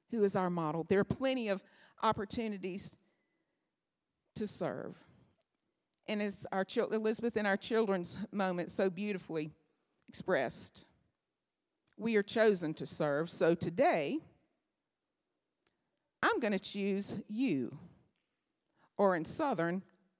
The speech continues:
all y'all. I'm gonna choose all y'all because all y'all are gifted. And Christ is counting on us.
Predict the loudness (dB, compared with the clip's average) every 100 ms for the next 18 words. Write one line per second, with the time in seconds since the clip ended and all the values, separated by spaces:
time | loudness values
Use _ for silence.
0 | _ _ _ 2 4 2 -4 -8 -6 -8
1 | -12 -20 -20 -20 _ _ _ _ _ _
2 | _ _ _ _ _ _ _ _ -12 -10
3 | -6 -8 -6 -6 -6 -6 -4 -4 -6 -4
4 | -4 -4 0 2 2 2 2 2 -2 -4
5 | -4 -6 -8 -10 -12 -20 _ _ _ _
6 | _ _ _ _ _ _ _ _ _ _
7 | _ _ -12 -8 -8 -2 2 4 2 -2
8 | -8 -12 -18 _ _ _ _ _ _ -4
9 | -2 -2 -2 0 0 -2 -2 -4 -6 -6
10 | -10 -10 -12